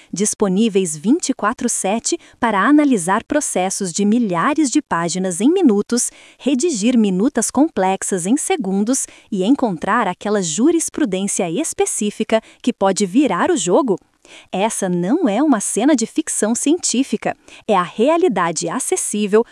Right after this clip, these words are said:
através da inteligência artificial generativa. Adapta One para advogados. Muitos advogados já ouviram falar de ferramentas como o chat G P T,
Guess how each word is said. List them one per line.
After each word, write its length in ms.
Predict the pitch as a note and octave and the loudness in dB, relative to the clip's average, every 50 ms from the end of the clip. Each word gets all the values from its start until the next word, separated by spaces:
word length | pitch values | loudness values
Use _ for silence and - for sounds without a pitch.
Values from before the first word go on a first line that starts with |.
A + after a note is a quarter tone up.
| - _ | -8 _
através 560 | - D4+ - - C#4+ G#3+ E3+ E3+ F#3 A#3 C4 | -6 -4 -2 0 0 0 0 0 0 0 0
da 120 | A3 F#3+ F#3+ | 0 0 -2
inteligência 800 | G#3 G3+ - B3+ C#4 C4+ G#3+ D#3 E3+ F#3 G#3+ C4 C#4 - G#3 E3 | -2 0 0 2 2 2 2 0 0 2 2 2 2 2 0 0
artificial 840 | D#3+ G#3+ - - - F4+ D#4 - E4+ - - C4 G3 F3+ G3+ B3+ | 2 0 0 0 -2 -4 -2 -2 -2 -2 0 0 0 2 2 0
generativa. 880 | A3+ F3+ F3 A3 C4+ D#4 D#4+ E4 E4+ - - - A3 A#3+ B3+ G3+ E3+ - - _ _ _ _ - - - - _ - | 0 0 2 2 4 4 4 2 0 -2 -4 -2 -2 -2 0 -2 -2 -6 -8 _ _ _ _ -20 -20 -20 -18 _ -4
Adapta 640 | G3+ F#3 E3+ D#3 D3 G3 B3 D#4 - - - F#4 | -4 -4 -4 -4 -4 -4 -4 -4 -4 -2 0 2
One 320 | D#4 A3 F#3+ F#3+ A#3 D#4+ F#4 - - | 2 4 4 4 2 2 2 0 -2
para 240 | - G#3 B3+ D4+ D#4 | 0 0 2 2 0
advogados. 880 | D4+ A#3+ D4 C#4 D4+ D#4+ B3 G3 E3+ C#3 D3 C#3 - - - - - _ _ _ - - - - - | 0 0 0 2 2 2 2 2 -2 -4 -4 -6 -6 -6 -8 -8 -8 _ _ _ -20 -20 -18 -10 -4
Muitos 460 | G3 F#3+ G#3 C#4 G4 D#4+ - G3 F3+ | 0 2 4 4 4 4 2 2 2
advogados 760 | G#3+ A3 G#3 G3+ F3 E3+ D#3 F3 F#3 A#3+ A#3+ G3+ F#3+ F#3 E3+ | 2 2 0 0 -2 -2 -2 0 2 2 2 0 -2 -4 -4
já 140 | F3 A3+ D4 | -2 0 2
ouviram 420 | G4+ G#4 B3 E3+ G3 A#3+ C#4+ E4 | 2 2 2 0 -2 0 0 0
falar 420 | E4+ - A4 F#4+ A3+ G3 A3+ A#3 | 0 2 2 2 2 2 2 0
de 120 | F#3 E3+ F3+ | -2 -4 -6
ferramentas 720 | - - G#3 F#3+ C4+ C4+ G3+ F3 A#3 C#4 - G3+ F3+ - | -6 -6 -2 0 2 2 2 2 2 0 0 0 -2 -4
como 220 | - - G#3 A3 G#3+ | -2 -2 -2 -2 -2
o 40 | |
chat 440 | F#3+ - - - B3 C#4+ - - D4+ | -2 -4 -4 -2 -4 -2 -2 -2 0
G 140 | A3+ A#3 B3+ | 2 2 0
P 140 | - D#4+ D#4+ | 0 0 -2
T, 260 | - - G3 F3+ F3 | 0 0 0 0 -2